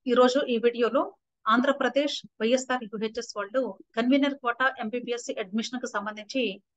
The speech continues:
phase two counseling కి ఎవరెవరు eligible అని notification release చేశారు. ఇది phase two కు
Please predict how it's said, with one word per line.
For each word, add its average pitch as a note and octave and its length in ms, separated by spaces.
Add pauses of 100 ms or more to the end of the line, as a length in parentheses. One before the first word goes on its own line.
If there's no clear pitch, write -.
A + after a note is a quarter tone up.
(320)
phase D4+ 360
two C#4+ 80 (560)
counseling A#3 440
కి C#4 80 (160)
ఎవరెవరు A#3+ 340 (140)
eligible B3 460
అని A3 220
notification A#3 580
release G#3+ 300
చేశారు. G#3+ 360 (120)
ఇది D4 140 (460)
phase C#4 240
two D4 120
కు C#4+ 60